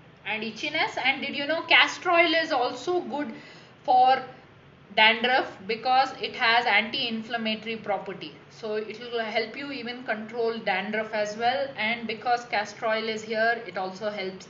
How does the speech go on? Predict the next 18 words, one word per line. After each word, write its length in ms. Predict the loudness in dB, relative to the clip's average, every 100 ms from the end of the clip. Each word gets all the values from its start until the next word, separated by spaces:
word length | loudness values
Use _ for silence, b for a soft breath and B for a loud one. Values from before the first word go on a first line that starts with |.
| -16
in, 180 | -14 -14 B B B B -8
uh, 400 | -4 -2 -2 -2 -6 -16
hair 380 | -8 0 0 0 -4
growth 300 | -2 -2 -2
as 220 | -2 -2 4
well. 260 | 4 4 2 B -20 -10
Now, 440 | -4 0 0 0 -6 -16 -20 -20 -20 -20 -18
in, 240 | -8 -8 -8 -10 2
I 260 | 6 6 4
would 140 | 0
suggest, 600 | 4 4 4 0 -2 -12 -16 -10 0
uh, 200 | 2 2
we 160 | 0
added 440 | 4 6 6 2 4
castor 400 | 6 6 0 0
oil 220 | 0 0 -4
here 340 | 0 2 2 -2
because 460 | -6 2 2 2